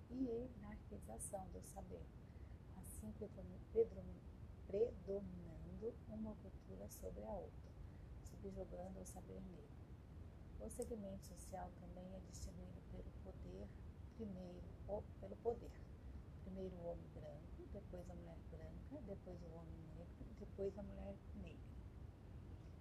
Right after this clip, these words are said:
Partindo do trecho dois, a mulher negra usa de sua criatividade e utiliza do conceito marginalizado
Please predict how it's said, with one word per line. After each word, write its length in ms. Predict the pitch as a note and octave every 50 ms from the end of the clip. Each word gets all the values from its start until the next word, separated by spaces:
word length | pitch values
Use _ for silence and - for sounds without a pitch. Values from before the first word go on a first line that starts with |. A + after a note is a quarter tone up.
| - - - - - - - - - - - - - - G3
Partindo 480 | G3+ G3 - - - C4 C4+ B3+ C4
do 160 | - G#3+ G3+
trecho 420 | - - F#3+ F#3+ F3+ - - - - - -
dois, 360 | F#3 F#3 F3+ F3 F3 - - -
a 40 | -
mulher 280 | F3+ F3+ - F#3 F#3 F#3 F3+ F3+ F3
negra 340 | F3 F3+ F#3 - - - - - - F#3+ F#3 G3
usa 160 | F#3+ - -
de 180 | - F#3+ F3+ -
sua 180 | - - F#3 F3+ - -
criatividade 840 | - G3 F#3+ - - - - - E3 E3 E3+ E3 F3 F3+ F3+ - G3
e 40 | F3+
utiliza 480 | E3+ - - - F3 F3+ F#3 F#3 - - -
do 100 | F#3+ G3 F#3+ -
conceito 640 | - G3 F#3+ - - - E3+ E3+ E3+ F3 - - - F3+
marginalizado 1080 | F3 F#3 G3 G#3 - G#3 G3+ F#3+ F#3 F3+ F3+ E3+ D#3+ - E3 D#3+ D#3+ E3 E3 E3+ E3+